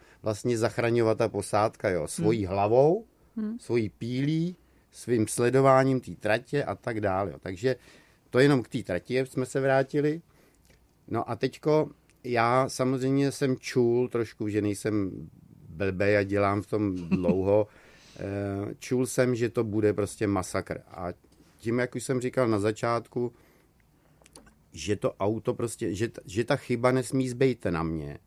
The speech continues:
Speaker 1: tak já tam furt v té dílně stál a furt jsem si říkal, co si mám vzít.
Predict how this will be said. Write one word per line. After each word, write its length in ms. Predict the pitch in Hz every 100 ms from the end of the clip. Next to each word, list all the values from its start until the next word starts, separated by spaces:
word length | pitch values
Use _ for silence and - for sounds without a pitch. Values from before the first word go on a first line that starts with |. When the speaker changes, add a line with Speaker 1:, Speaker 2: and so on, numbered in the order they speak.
| _ _ _ _
Speaker 1:
tak 200 | 95 87
já 340 | 107 107 123 143
tam 260 | 139 131
furt 240 | - 123 120
v 60 |
té 100 | -
dílně 440 | 120 117 123 131 113
stál 380 | - 107 107 -
a 60 |
furt 200 | 95 104
jsem 160 | 101 120
si 100 | 117
říkal, 220 | 110 117
co 160 | 104 104
si 140 | 104
mám 200 | 110 110
vzít. 340 | 101 98 92